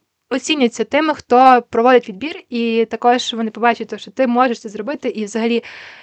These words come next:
най-, напевно, найважливіше — це також розуміти, що в тебе є якийсь простір для розвитку, і також це цінувати. Тобто, навіть якщо зараз є якісь такі аспекти, над якими потрібно попрацювати, потрібно відчувати оцей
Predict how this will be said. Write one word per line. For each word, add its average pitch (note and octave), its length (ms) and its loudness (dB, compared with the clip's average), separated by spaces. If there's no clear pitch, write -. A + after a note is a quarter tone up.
най-, A3+ 240 2
напевно, B3+ 480 2
найважливіше — B3 760 -2
це A#3 320 4
також B3+ 560 0
розуміти, B3 520 -6
що - 180 -8
в - 20 -20
тебе B3 240 0
є A#3+ 160 0
якийсь A#3 260 -4
простір A3 360 -4
для G3+ 100 -4
розвитку, G3+ 520 -6
і A#3 60 -16
також A#3+ 320 -2
це - 120 -2
цінувати. G#3 540 -4
Тобто, G#3 280 -8
навіть B3 240 2
якщо B3+ 240 -8
зараз B3+ 360 2
є B3 100 6
якісь A#3+ 220 0
такі B3 280 -6
аспекти, A#3 420 -4
над A3+ 60 -2
якими A#3 360 -4
потрібно A#3 320 -4
попрацювати, F4+ 640 -8
потрібно C4 500 0
відчувати C4 480 2
оцей A#3+ 440 2